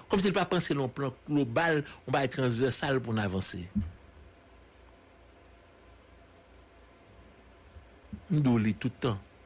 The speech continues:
Bon.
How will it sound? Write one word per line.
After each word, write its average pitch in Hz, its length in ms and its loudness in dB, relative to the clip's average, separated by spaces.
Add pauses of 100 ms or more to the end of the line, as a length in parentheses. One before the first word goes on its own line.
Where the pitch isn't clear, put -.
(2750)
Bon. 87 100 -6